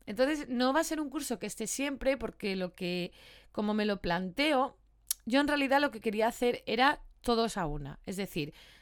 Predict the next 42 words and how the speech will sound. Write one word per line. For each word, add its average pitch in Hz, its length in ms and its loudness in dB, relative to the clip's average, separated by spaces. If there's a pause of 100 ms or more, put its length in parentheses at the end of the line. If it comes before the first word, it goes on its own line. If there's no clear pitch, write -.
si 240 180 -6
yo 349 140 -2
sé 381 100 -4
que 349 80 -4
todo 302 140 -2
el 269 80 -2
mundo 269 180 2
en 202 80 2
el 180 120 0
módulo 254 420 2
tres 214 420 0
se - 260 -6
va 196 100 4
a 220 60 4
parar 214 340 6
y 151 60 -2
va 165 100 0
a 202 40 0
necesitar 214 500 -2
un 208 140 0
tiempo 196 380 -2
para 143 140 -6
empezar 160 360 -2
el 240 140 0
cuatro, 208 480 2 (640)
yo 233 180 2
le 254 100 4
doy 254 120 2
acceso 247 380 0
al 170 60 -2
módulo 233 400 -2
cuatro 240 560 2
cuando 175 300 0
yo 190 200 0
sepa, 220 500 -2 (300)
o - 20 -20
sea, 190 120 -2
empezamos 214 500 -2
todos 294 240 -2
a 302 60 0
hacer, 294 200 -4
imagínate, 175 760 -8